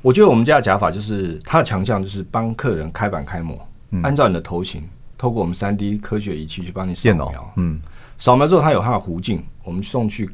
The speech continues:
Speaker 1: 做模具，
Speaker 2: 嗯。
Speaker 1: 一个人一个模具，
Speaker 2: 嗯。
Speaker 1: 再透过我们师傅的手艺钩织起来，
Speaker 2: 嗯。
Speaker 1: 所以他头发是活灵活现的。
Speaker 2: 嗯，嗯，嗯。
Speaker 1: 他可以很简单的穿戴自如。
Speaker 2: 嗯。
Speaker 1: 我今天
Speaker 2: 开始了。
Speaker 1: 开始了，开始了。
Speaker 2: 嗯。
Speaker 1: 我今天要换个，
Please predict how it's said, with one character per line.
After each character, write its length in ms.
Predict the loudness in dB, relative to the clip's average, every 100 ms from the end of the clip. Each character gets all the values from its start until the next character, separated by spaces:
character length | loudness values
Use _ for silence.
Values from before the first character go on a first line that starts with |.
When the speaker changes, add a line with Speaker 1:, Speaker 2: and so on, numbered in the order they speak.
| -6
Speaker 1:
做 160 | -2 0
模 220 | -2 -6
具， 260 | -8 -8 -10 -10
Speaker 2:
嗯。 60 | 0
Speaker 1:
一 20 |
个 120 | 2
人 140 | 2 0
一 40 |
个 60 | -4
模 220 | -6 -6
具， 240 | -8 -10 -6
Speaker 2:
嗯。 180 | -4 -4 0
Speaker 1:
再 100 | 2
透 200 | 4 4
过 120 | 6
我 60 | 4
们 100 | 2
师 280 | 0 -4
傅 160 | -4 -4
的 60 | -4
手 280 | -6 -4
艺 160 | -4 -6 -10 -16 -14 4
钩 160 | 6
织 160 | 6 2
起 160 | -4 -8
来， 200 | -10 -4
Speaker 2:
嗯。 80 | 0
Speaker 1:
所 120 | 2
以 40 |
他 100 | 2
头 140 | 4 4
发 80 | 2
是 60 |
活 180 | 2 2
灵 160 | 2 0
活 160 | -6
现 180 | -6 -6
的。 60 | 0
Speaker 2:
嗯， 180 | 2 2
嗯， 160 | -2 -2
嗯。 60 | 2
Speaker 1:
他 120 | 6
可 80 | 6
以 40 |
很 100 | 6
简 180 | 6 4
单 180 | 4 2
的 160 | 0 -8 -16 -16 -14 -16 -14 -12
穿 180 | -2 0
戴 180 | 2 0
自 120 | -2
如。 60 | -6 -8 -14 -16 -16 -10 -2
Speaker 2:
嗯。 200 | 0 -2 -4
Speaker 1:
我 100 | -2
今 120 | 4
天 200 | 6 4 0 -8
Speaker 2:
开 140 | 2 2
始 140 | 4
了。 180 | -2 -6 -8 -10 0
Speaker 1:
开 200 | 4 4
始 160 | 4
了， 180 | 0 -2 0
开 140 | 0
始 140 | 2
了。 80 | -2 -8 -10 -8
Speaker 2:
嗯。 120 | -6
Speaker 1:
我 100 | -4
今 100 | 0
天 80 | 2
要 80 | 2
换 240 | 2 0
个， 120 | -2